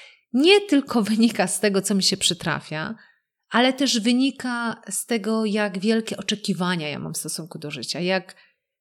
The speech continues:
często budzę się z takim poczuciem, że tyle rzeczy jeszcze chcę osiągnąć i nie wiem, czy zdążę. Budzę się z takim uczuciem, że inni pewnie już są trzy kroki dalej w realizacji swoich marzeń, a ja to ciągle jestem gdzieś na początku.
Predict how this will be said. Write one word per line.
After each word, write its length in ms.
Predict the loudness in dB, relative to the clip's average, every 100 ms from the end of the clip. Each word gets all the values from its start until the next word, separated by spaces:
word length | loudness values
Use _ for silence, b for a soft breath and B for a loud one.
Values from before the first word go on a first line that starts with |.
| -2
często 600 | 4 6 6 4 4 2
budzę 400 | 4 2 4 2
się 160 | 2 0
z 100 | -2
takim 320 | -4 -4 -4
poczuciem, 800 | -6 -4 -2 -2 -2 -2 -2 2
że 460 | 2 4 0 -2 _ _ _ _ _ _ _
tyle 240 | 4 6 6
rzeczy 260 | 2 0
jeszcze 220 | 0 -2
chcę 200 | -4 -4
osiągnąć 580 | 0 2 2 0 0 0 0
i 240 | -2 -2 B B B _ 0
nie 80 |
wiem, 160 | 0 0
czy 100 | -2
zdążę. 680 | 0 -2 -4 -6 -8 -10 -16 _ _ _ _ -2
Budzę 240 | 2 4
się 140 | 4
z 60 | 0
takim 320 | -2 -2 -2
uczuciem, 440 | -2 -2 -2 0 0
że 160 | -4 0
inni 300 | 4 4 4
pewnie 480 | 0 -2 2 4 4
już 180 | 2 0
są 240 | 0 0
trzy 260 | 2 2 2
kroki 400 | -2 -2 0 2
dalej 440 | 4 2 2 2
w 40 |
realizacji 540 | 0 0 0 0 0 -2
swoich 340 | -2 -2 0
marzeń, 420 | 0 0 0 -2
a 100 | 0
ja 140 | 0 0
to 120 | 0
ciągle 440 | 0 0 -2 -2
jestem 320 | 0 0 0 2
gdzieś 220 | 2 2
na 100 | 0
początku. 840 | -4 -4 -4 -4 -10 -14 -14